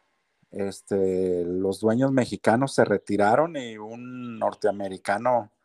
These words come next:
compró la taquería y ahora es el, el dueño de, de esa taquería y le está yendo bien. No s-,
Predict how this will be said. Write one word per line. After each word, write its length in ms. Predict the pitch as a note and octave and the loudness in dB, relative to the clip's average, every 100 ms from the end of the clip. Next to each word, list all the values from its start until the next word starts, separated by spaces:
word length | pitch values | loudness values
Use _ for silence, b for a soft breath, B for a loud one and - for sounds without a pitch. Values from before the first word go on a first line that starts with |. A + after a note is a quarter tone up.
| _ _ _ _ - | _ _ _ _ -2
compró 400 | G2+ - A2 A#2+ | -2 4 6 6
la 100 | B2 | 6
taquería 800 | A#2 - G#2+ G#2 A#2 C3 C3+ - _ _ _ _ _ _ _ _ - | 2 0 -2 0 0 -2 -4 -14 _ _ _ _ _ _ _ _ -16
y 500 | G2 F#2+ F#2 F#2 F2+ | -10 -6 -4 -2 -2
ahora 340 | F2 G2+ A#2 | 0 2 2
es 140 | A#2 A#2 | 2 -2
el, 320 | G#2 F#2 E2 E2 - | -2 -2 -8 -16 -12
el 200 | - F2+ | -8 -6
dueño 400 | F2 G#2+ D3 F#2+ | -2 -2 0 0
de, 380 | F#2 F2 E2 E2 F2+ | 0 0 -4 -8 -10
de 180 | F2+ F#2 | -6 -6
esa 180 | - | -6
taquería 600 | - F#2+ - E2+ G2 B2+ | -4 -4 -4 -4 2 4
y 260 | G2 E2 D#2 _ _ _ _ _ _ _ _ - | 4 0 -8 _ _ _ _ _ _ _ _ -8
le 100 | - | -6
está 240 | G2 - B2+ | 0 4 6
yendo 320 | C#3+ C#3+ C3 | 6 6 6
bien. 360 | B2+ C#3+ D#3+ - _ _ _ _ _ _ _ - | 4 2 -2 -10 _ _ _ _ _ _ _ -8
No 220 | A#2 B2 | -2 0
s-, 160 | B2+ | -2